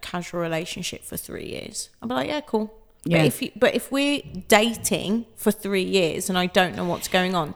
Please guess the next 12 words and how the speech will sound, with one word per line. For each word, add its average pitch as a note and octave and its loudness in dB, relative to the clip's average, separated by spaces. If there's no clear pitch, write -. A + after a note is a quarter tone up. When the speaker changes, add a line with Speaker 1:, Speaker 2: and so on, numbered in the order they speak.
Speaker 1:
that - 8
is, F3+ 2
Speaker 2:
Yeah, C3 12
Speaker 1:
like, D#3 8
Speaker 2:
freak-, E3+ 0
yeah. C3+ 12
Speaker 1:
freaks F3+ 0
me E3+ 0
out. F2+ -2
So A#3+ 6
I A#3+ 6
just C4 -4